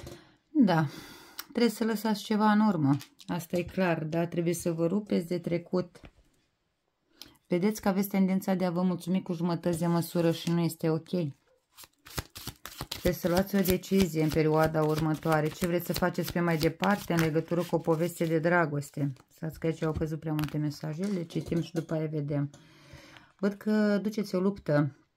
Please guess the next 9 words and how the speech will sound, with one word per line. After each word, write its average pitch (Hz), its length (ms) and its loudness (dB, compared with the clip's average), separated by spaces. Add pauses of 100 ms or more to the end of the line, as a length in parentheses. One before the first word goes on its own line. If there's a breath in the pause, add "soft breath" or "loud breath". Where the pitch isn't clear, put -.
(440)
de 165 200 4
convingere 160 680 2
sau 147 400 0
aveți 151 380 -2
foarte 175 320 -4
multe 160 300 -2
gânduri 151 460 -2
care 147 260 -2
se, 147 540 -2